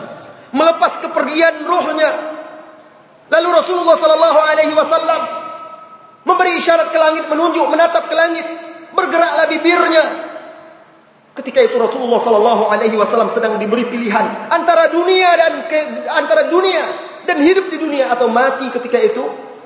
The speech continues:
dicabut nyawanya, lalu bertemu dengan Allah Subhanahu wa taala. Maka Aisyah pun menajamkan pendengarannya.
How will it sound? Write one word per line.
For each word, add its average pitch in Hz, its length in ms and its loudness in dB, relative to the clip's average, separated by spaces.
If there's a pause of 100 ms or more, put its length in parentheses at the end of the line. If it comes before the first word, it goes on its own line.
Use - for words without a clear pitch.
dicabut 269 400 0
nyawanya, 269 800 0
lalu 247 160 2
bertemu 220 320 2
dengan 196 240 2
Allah 185 160 4
Subhanahu 160 480 -4
wa 143 160 -4
taala. - 320 -10 (1300)
Maka 214 400 -6
Aisyah - 320 -10
pun 165 80 -4
menajamkan 160 640 -2
pendengarannya. 151 640 -10